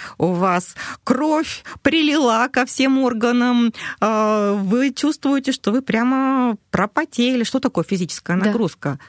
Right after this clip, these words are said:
Speaker 1: То есть и мышцы чувствуют эту нагрузку, и сердце у вас работает иначе, и дыхание, вот тогда это физическое. А если вы просто вот так вот
Speaker 2: Отдых.
Speaker 1: по-,
Speaker 2: Ходите
Speaker 1: так
Speaker 2: расслабленно,
Speaker 1: это
Speaker 2: расслабленно.
Speaker 1: расслабленно
Speaker 2: Мгм.
Speaker 1: прошлись, это не физическая нагрузка вовсе.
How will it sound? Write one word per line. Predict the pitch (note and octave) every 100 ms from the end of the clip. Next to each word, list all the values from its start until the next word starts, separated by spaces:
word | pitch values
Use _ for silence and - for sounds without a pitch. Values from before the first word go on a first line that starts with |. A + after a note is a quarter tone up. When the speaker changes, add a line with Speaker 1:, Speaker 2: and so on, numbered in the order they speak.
| -
Speaker 1:
То | G3
есть | -
и | F#3
мышцы | A3+ E4 - F4
чувствуют | - C4 - - D#3+ D#3 -
эту | G3 F#3+
нагрузку, | F#3+ G#3 G#3+ A3 E3 - C#3+ C3 - - -
и | G3
сердце | - G#3 C4 - - D4 C#4 B3+ A3
у | G#3+
вас | G#3 A3 F3+ F3+
работает | A3 B3 A3+ - E3+ E3+ G#3
иначе, | A#3 B3 G3+ D3+ - D3
и | - F#3+
дыхание, | F3+ G3 - F#3+ A3+ C#4+ C4+ E3 -
вот | F#3+ -
тогда | F3 D#3+ D3+
это | E3 -
физическое. | - C#4+ C4 - - - C#3+
А | C#3
если | G3 - A#3
вы | B3+
просто | - C#4 C#4 - B3 A#3+
вот | A#3 A#3 -
так | B3 C#4+
вот | A#3
Speaker 2:
Отдых. | C4+ -
Speaker 1:
по-, | B3+ B3 A#3+
Speaker 2:
Ходите | D#4+ C#4 C4
Speaker 1:
так | A#3+
Speaker 2:
расслабленно, | - A#3 A#3 G#3+
Speaker 1:
это | A#3+ A#3
Speaker 2:
расслабленно. | A3 G#3 G#3+ G#3
Speaker 1:
расслабленно | G#3+ - C4 B3+ A3+ C4+ B3 A#3+
Speaker 2:
Мгм. | F#4
Speaker 1:
прошлись, | C4 C4 D4+ G4 A4+ -
это | G#3 -
не | C#4 D4+
физическая | D#4+ B3 D#3 - - D#3 C#3+
нагрузка | D3 D#3 B2+ - - D3
вовсе. | - E3+ E3 D3+ - C3+